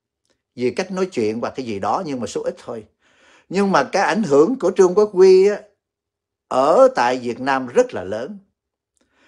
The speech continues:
Và tôi hỏi những đệ tử tôi ở Việt Nam thì người ta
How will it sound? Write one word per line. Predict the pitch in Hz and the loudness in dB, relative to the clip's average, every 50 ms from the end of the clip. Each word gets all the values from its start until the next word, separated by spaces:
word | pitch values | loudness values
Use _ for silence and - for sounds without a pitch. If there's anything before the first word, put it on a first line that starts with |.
| _ _ _ | _ _ _
Và | 110 113 117 143 139 131 131 | -18 -4 0 2 2 2 2
tôi | - - 165 165 160 151 | 0 0 0 0 0 0
hỏi | 120 - 117 117 151 | -2 -2 -4 -4 -4
những | 180 156 139 165 165 | -4 -6 -8 -6 -4
đệ | 120 113 | -4 -4
tử | 110 - 117 131 143 - | -4 -4 -6 -6 -4 -4
tôi | 143 135 139 | -4 -4 -4
ở | 160 | -4
Việt | 135 110 | -6 -8
Nam | 120 131 139 135 131 | -6 -6 -6 -6 -6
thì | - 117 107 | -8 -8 -10
người | 113 110 | -10 -10
ta | - 131 127 | -8 -8 -8